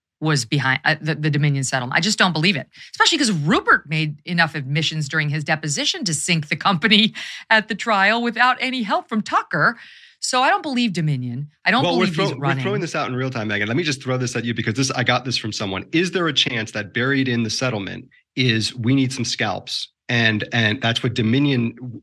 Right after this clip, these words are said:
Speaker 2: ca-, did to, in order to not have this go to trial. And that may have
Speaker 1: Why would
Speaker 2: been
Speaker 1: they
Speaker 2: one
Speaker 1: give,
Speaker 2: of them.
Speaker 1: why
Speaker 2: I
Speaker 1: would they want Tucker's scalp? They, they would want Maria's scalp. They would want Jeanine Pirro's scalp.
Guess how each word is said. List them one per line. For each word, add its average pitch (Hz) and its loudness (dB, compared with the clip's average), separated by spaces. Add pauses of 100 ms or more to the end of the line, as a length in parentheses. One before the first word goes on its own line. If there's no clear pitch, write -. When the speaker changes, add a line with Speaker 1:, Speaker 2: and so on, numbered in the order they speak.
Speaker 2:
ca-, - -8
did 120 -2
to, 127 -4
in 120 0
order 120 0
to 117 0
not 113 0
have 113 -2
this 101 -4
go 107 -6
to 104 -4
trial. 104 0
And 107 -2
that 117 2
may 113 2
have 110 2
Speaker 1:
Why 349 0
would 370 0
Speaker 2:
been - -2
Speaker 1:
they 370 4
Speaker 2:
one 320 2
Speaker 1:
give, 339 0
Speaker 2:
of - -
them. 339 2
Speaker 1:
why 330 4
Speaker 2:
I - 4
Speaker 1:
would 370 0
they 339 2
want 330 0
Tucker's 349 0
scalp? 160 -2 (340)
They, 269 2
they 240 2
would 311 -2
want 285 2
Maria's 233 2
scalp. 139 -2
They 220 -2
would 240 -2
want 240 0
Jeanine 226 2
Pirro's 269 0
scalp. - -4